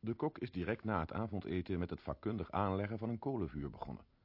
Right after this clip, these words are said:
Tot dan is het al die weken dat we nu al in het huis verblijven bitter koud geweest. Sommige maats zijn al dagenlang purper gekleurd... en chirurgijn Vos heeft van Sterrenburg een teen die bevroren was geraakt moeten afsnijden...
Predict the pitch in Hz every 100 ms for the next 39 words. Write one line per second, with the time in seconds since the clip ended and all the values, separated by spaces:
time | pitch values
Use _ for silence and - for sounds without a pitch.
0 | _ _ _ _ _ _ _ _ _ _
1 | _ - - 135 123 139 156 - 107 98
2 | 123 127 110 95 117 - 95 90 101 98
3 | 82 76 82 90 - 73 64 82 87 87
4 | 76 95 90 - 104 - - 55 - -
5 | - _ _ _ _ _ _ _ _ _
6 | - 98 101 90 92 110 - - 90 90
7 | 82 82 104 107 87 80 - 104 98 98
8 | 90 85 87 98 98 - - - - _
9 | _ _ - 98 104 117 107 110 104 92
10 | 120 - 107 104 95 87 - 107 107 104
11 | 107 90 98 - 127 90 69 90 80 -
12 | 98 92 85 78 76 71 76 76 - 82
13 | 80 - - - 69 71 92